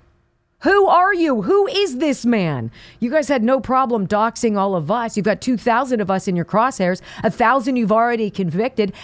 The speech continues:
a near perfect conviction rate for the federal government. Isn't that curious how that works? So Senator Mike Lee says he's gonna be asking Chris Wray about the damning evidence, the freeze frame of the guy showing what looks like a badge.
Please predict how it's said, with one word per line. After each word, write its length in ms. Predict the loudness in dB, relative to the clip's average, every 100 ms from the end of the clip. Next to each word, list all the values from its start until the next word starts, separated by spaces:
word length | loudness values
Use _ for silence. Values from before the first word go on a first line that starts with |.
| 0
a 160 | 2 4
near 340 | 2 2 0
perfect 800 | -2 -8 -2 0 0 -4 -6 -6
conviction 640 | -2 0 2 0 0 -4 -2
rate 260 | 0 -2
for 140 | -4 -4
the 80 |
federal 320 | -2 -2 -2 -4
government. 420 | -4 -2 -4 -4 -12 -8
Isn't 260 | -4 -2 -2
that 180 | -2 -4
curious 480 | -6 -2 0 0 -2
how 140 | -2
that 220 | -2 -4
works? 540 | -6 -10 -12 -20 -20 -20 _ _ _ _ _ _
So 180 | -2 -2
Senator 400 | 0 0 0 0
Mike 320 | 0 -2 -2
Lee 520 | -4 -2 -2 -2 -4 -8 _ _ _ _ _ _ _
says 200 | -2 2
he's 140 | 2 2
gonna 160 | -2
be 140 | 0 0
asking 440 | 0 -2 -4 -4
Chris 300 | -4 -6 -2
Wray 300 | 0 0 2
about 220 | 0 0
the 60 | -2
damning 440 | 0 0 0 0
evidence, 480 | 0 0 -2 -4 -8 -8
the 420 | -2 2 2 0 -6 _ _ _
freeze 360 | _ -2 -2 -2
frame 420 | -2 -2 -2 -4
of 100 | -2
the 80 | -2
guy 220 | 0 0
showing 420 | -2 -4 -2 -2 -4
what 120 | -2
looks 200 | -4 -2
like 120 | -2
a 80 | -2
badge. 580 | 0 -2 -2 -4 -6